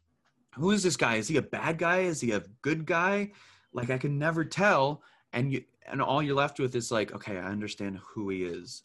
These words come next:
I understand that he's tragically, you know, he, he's gonna tragically believe in people, maybe too much, you know," and, and, but you also, it's, it's also so inspiring. Like, yeah,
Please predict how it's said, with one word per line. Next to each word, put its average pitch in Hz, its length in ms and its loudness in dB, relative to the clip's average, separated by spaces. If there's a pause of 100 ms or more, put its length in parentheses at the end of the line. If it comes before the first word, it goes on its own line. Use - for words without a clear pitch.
I 90 80 -16
understand 95 500 -8
that 92 100 -8
he's 98 200 -12
tragically, 95 880 -4 (920)
you 127 180 2
know, 92 420 2
he, 98 560 -8 (200)
he's 127 280 -16
gonna 131 180 -4
tragically 123 800 0
believe 120 440 0
in 117 120 0
people, 107 360 -6
maybe 110 500 -4
too 165 180 -4
much, 107 420 -4
you 120 80 -2
know," 113 240 0
and, 110 240 -4
and, 107 320 -4
but 113 200 0
you 120 120 0
also, 110 600 -2 (380)
it's, 123 340 -6
it's 98 220 -10
also 131 220 -4
so 131 180 -2
inspiring. 113 500 -2
Like, 104 220 -6
yeah, 120 200 -8